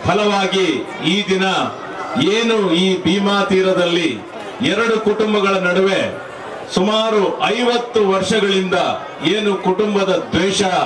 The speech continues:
ನಡೀತಾ ಇತ್ತು, ಅದರಿಂದ ಅವು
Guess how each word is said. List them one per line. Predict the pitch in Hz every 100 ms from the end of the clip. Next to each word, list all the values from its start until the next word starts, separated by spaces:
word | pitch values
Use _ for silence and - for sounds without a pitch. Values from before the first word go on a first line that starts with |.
| - - - - -
ನಡೀತಾ | 208 185 - 185
ಇತ್ತು, | 175 165 196 196 190 - - - - -
ಅದರಿಂದ | 180 190 208 208 214 202 180 - -
ಅವು | 170 196 196